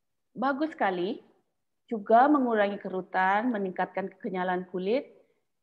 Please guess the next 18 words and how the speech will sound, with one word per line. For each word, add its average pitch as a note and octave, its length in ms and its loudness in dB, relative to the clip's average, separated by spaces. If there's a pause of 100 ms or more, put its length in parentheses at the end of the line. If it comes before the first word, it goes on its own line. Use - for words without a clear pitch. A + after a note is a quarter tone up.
Itu B3+ 160 -4
mengandung C#4 400 2
dua A#3 160 6
puluh A3+ 240 0
persen C4 560 -2
sel B3+ 200 -4
aktif A3 480 -6
lifting G#3+ 520 -4
coat. F3+ 400 -2 (720)
Ini E4+ 480 0 (240)
kalau C4+ 200 2
kita C4+ 560 2 (1040)
pampering C4 560 2
ourselves, A#3+ 640 0
kita C4+ 240 -2
bisa E4 320 2
pakai D4 240 -2
ini. B3+ 400 -4